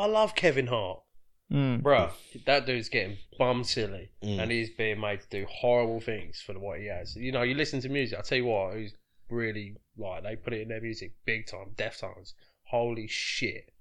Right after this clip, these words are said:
Speaker 2: Really?
Speaker 1: Yeah, 'cause, like, the stuff they're talking about in there, about the steps, about taking from the fountain of intent,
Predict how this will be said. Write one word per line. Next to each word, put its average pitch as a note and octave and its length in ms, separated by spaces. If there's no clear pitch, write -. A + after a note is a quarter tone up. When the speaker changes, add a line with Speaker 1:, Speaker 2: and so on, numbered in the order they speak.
Speaker 2:
Really? G#2+ 360
Speaker 1:
Yeah, G2+ 380
'cause, A2 140
like, A#2+ 180
the B2 140
stuff C3+ 260
they're B2 140
talking A#2+ 340
about F#2+ 300
in F#2+ 120
there, F#2+ 300
about G#2 200
the - 60
steps, - 640
about F2 360
taking G#2+ 340
from G2 160
the G2 60
fountain G#2 500
of G2+ 140
intent, G#2 580